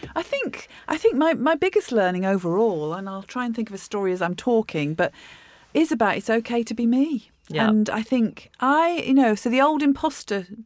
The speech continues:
Speaker 1: comes into
Speaker 2: Yes.
Speaker 1: being here because, you know, I think I've gone through a lot of my career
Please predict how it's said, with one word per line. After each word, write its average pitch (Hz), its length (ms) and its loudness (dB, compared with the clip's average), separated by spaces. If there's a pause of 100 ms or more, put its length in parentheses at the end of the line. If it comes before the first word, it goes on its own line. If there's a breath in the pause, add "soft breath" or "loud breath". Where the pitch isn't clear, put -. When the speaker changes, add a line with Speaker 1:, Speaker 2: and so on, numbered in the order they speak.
(100)
Speaker 1:
comes 190 380 -2
into 180 400 -2
Speaker 2:
Yes. 151 260 -6
Speaker 1:
being 185 340 4
here 185 320 0
because, 208 500 -2
you 240 80 4
know, 185 280 2 (320 loud breath)
I 233 100 2
think 226 240 2
I've 214 200 0
gone 196 180 0
through 190 180 -2
a 196 60 0
lot 214 140 2
of 196 120 -6
my 196 280 0
career 180 580 -2